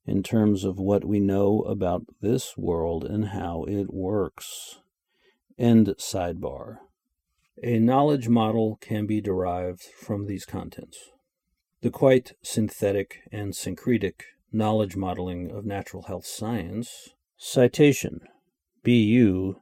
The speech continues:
twenty twenty-one E, as Model two, as compared to mainstream healthcare systems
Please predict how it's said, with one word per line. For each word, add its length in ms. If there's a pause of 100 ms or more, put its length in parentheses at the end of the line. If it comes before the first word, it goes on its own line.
(120)
twenty 640
twenty-one 720 (120)
E, 460 (560)
as 220
Model 300
two, 560 (180)
as 200
compared 500
to 120
mainstream 720
healthcare 500
systems 580